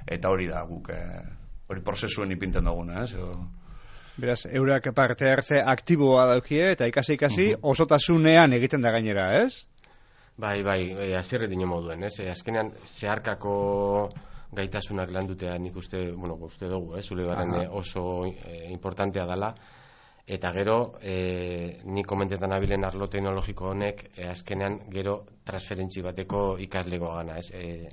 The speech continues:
Speaker 3: berat dino moduen, erronka moduen, eh, plasmetan diren proiektotxoak dire, orduen, eh, guk irakasleak, eh, garatutako proiektu hori gero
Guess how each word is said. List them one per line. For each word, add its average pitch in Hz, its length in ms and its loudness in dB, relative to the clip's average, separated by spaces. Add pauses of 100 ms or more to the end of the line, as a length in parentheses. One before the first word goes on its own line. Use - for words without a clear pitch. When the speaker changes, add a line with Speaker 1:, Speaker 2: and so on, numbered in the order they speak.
Speaker 3:
berat 92 340 -10
dino 92 180 4
moduen, 92 360 0 (480)
erronka 101 440 0
moduen, 101 540 0
eh, 87 220 -8
plasmetan 98 680 -4
diren 101 260 -6
proiektotxoak 92 680 -6
dire, 107 280 -4 (440)
orduen, 98 500 -2
eh, 87 420 -2 (200)
guk 98 200 -8
irakasleak, 104 720 0 (100)
eh, 90 220 -8
garatutako 95 600 -2
proiektu 101 320 -4
hori 101 140 -4
gero 101 300 -2